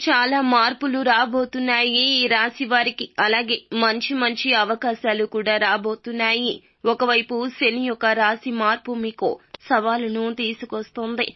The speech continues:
అయితే బృహస్పతి మీకు పురోగతి మరియు అభివృద్ధిని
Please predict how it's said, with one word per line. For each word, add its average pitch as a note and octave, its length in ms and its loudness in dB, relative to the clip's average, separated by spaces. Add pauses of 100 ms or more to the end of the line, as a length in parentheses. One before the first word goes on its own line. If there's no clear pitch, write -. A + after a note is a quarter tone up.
(280)
అయితే B3 240 0 (380)
బృహస్పతి C4 760 -2
మీకు A#3+ 220 -4 (120)
పురోగతి A#3+ 520 -2 (100)
మరియు A#3 340 -2 (380)
అభివృద్ధిని A3 680 -2